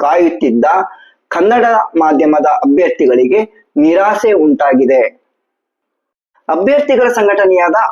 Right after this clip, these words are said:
ಅಕ್ಷರ ಸಂಘಟನೆಯ ಪರವಾಗಿ ಶ್ರೀಕೃಷ್ಣ ಮತ್ತು ಪವಿತ್ರ ಡಿ ಎಂಬ ಅಭ್ಯರ್ಥಿಗಳು ಸಲ್ಲಿಸಿದ ರಿಟ್ ಅರ್ಜಿಯ ವಿಚಾರಣೆ, ಪ್ರಾಥಮಿಕ ಹಂತದ ವಿಚಾರಣೆ ಇಂದು, ಅಂದರೆ ಏಪ್ರಿಲ್ ಇಪ್ಪತ್ತೊಂದರಂದು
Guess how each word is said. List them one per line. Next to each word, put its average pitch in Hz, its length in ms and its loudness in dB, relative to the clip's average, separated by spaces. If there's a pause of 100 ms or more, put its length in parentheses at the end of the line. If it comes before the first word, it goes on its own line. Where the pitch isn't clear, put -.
ಅಕ್ಷರ 254 360 -2
ಸಂಘಟನೆಯ 190 580 0
ಪರವಾಗಿ 151 580 0
ಶ್ರೀಕೃಷ್ಣ 214 720 -2 (120)
ಮತ್ತು 196 380 -2
ಪವಿತ್ರ 226 560 -2 (180)
ಡಿ 175 120 2
ಎಂಬ 175 360 0
ಅಭ್ಯರ್ಥಿಗಳು 175 800 0
ಸಲ್ಲಿಸಿದ 170 580 0 (100)
ರಿಟ್ 180 440 -2
ಅರ್ಜಿಯ 165 340 2 (100)
ವಿಚಾರಣೆ, 139 720 -2 (180)
ಪ್ರಾಥಮಿಕ 240 520 0
ಹಂತದ 165 380 0
ವಿಚಾರಣೆ 143 800 -2
ಇಂದು, 175 400 2
ಅಂದರೆ 151 460 0
ಏಪ್ರಿಲ್ 190 420 0
ಇಪ್ಪತ್ತೊಂದರಂದು 156 1080 0